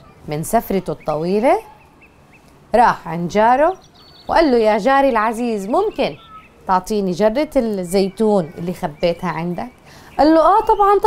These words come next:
طبعًا." وراح جاب له الجرة المغشوشة، مو الجرة اللي كان فيها الذهب، لأنه هو أخذ الذهب وأعطاله إياها وقال له: "تفضل،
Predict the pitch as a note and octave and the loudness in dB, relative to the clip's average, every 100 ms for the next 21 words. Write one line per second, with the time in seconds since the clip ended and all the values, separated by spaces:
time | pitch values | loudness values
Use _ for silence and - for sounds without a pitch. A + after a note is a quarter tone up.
0 | G#4 F#4+ E4 C4 - _ - - G#3 G3 | 2 2 0 -4 -10 _ -20 -10 -6 -6
1 | D#3+ F#3 B3+ F3+ E3+ D#3+ F3 B3 C4 D#4 | -2 0 2 2 -2 -2 0 0 2 2
2 | F#4 - - - E3+ E3 E3 - - D4 | 0 -6 -16 -8 -6 -2 -4 -4 -2 0
3 | D#4 - C#3+ - - - - - - - | 0 -2 -6 -8 -20 -20 -20 -20 -20 -2
4 | A#3+ D4+ A3+ A3+ F#3+ F3 F3 F3 F3+ E3+ | 2 4 4 4 4 2 0 -4 -4 -4
5 | F#3 E3 E3 D3+ D#3+ D3 C#3+ D3 - D3+ | -4 -4 -6 -4 -6 -4 -6 -6 -12 -14
6 | - C3 A#2+ C#3 E3 - - D#4 A#3 G3 | -12 -12 -10 -2 2 2 4 2 2 2
7 | G#3+ F#3+ G3+ - - - - - - - | 0 0 -4 -6 -18 -20 -20 -20 -20 -20
8 | - - D#4 B3 - B3 D#3 C#3 D3+ A3 | -18 0 2 2 2 2 2 -4 0 2
9 | C4+ C#4+ G4 - - - - - - - | 2 0 -2 -4 -18 -20 -20 -20 -10 -4
10 | A3 B3+ C#4+ G4 F4 C4 C#4+ | 0 0 2 0 0 0 -2